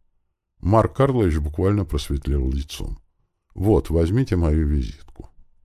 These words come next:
«Спасибо». Данилов взял роскошную с позолотой визитную карточку и спрятал её в карман халата. «Если вам понадобится рекомендация, давайте мои координаты». «Спасибо, Марк Карлович».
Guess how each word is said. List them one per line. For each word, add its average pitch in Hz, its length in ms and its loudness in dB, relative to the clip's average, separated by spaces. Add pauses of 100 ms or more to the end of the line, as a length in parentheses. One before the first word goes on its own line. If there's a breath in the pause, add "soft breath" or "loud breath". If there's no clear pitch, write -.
(380)
«Спасибо». - 800 0 (240)
Данилов 85 500 0
взял 78 260 0
роскошную - 680 -4
с - 40 -10
позолотой 69 600 -2
визитную 67 540 -4
карточку - 680 -8
и - 60 -4
спрятал 90 500 -2
её 71 160 -2
в - 80 -12
карман 67 340 -2
халата. - 520 -8 (1000)
«Если 113 380 4
вам 110 220 6
понадобится 80 720 2
рекомендация, 73 960 0
давайте 73 560 0
мои 64 240 -2
координаты». - 800 -6 (1200)
«Спасибо, 123 580 2
Марк 64 300 -2
Карлович». 50 600 -6